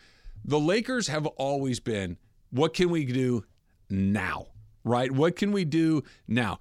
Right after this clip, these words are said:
How do we get Kobe what he needs after Shaq? How do we get LeBron what he needs when he first got here? Like, you're constantly trying to do, "We'll figure out the future in the future." If you're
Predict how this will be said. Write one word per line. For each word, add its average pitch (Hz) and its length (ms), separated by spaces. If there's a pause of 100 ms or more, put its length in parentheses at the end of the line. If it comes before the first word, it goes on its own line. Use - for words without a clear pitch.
(100)
How 156 220
do 190 80
we 180 320
get 139 420
Kobe 147 380
what 127 180
he 127 140
needs 123 360 (140)
after 110 320
Shaq? 90 500 (280)
How 165 180
do 190 80
we 180 160
get 143 400 (160)
LeBron 139 520
what 127 180
he 131 120
needs 120 440 (180)
when 127 160
he 127 140
first 117 280
got 104 200
here? 101 100
Like, 120 220
you're 156 120
constantly 180 560
trying 160 260
to 143 40
do, 131 180 (200)
"We'll 226 240
figure 220 440
out 190 200
the 165 60
future 190 580
in 147 160
the 127 80
future." - 600 (380)
If 147 220
you're 202 400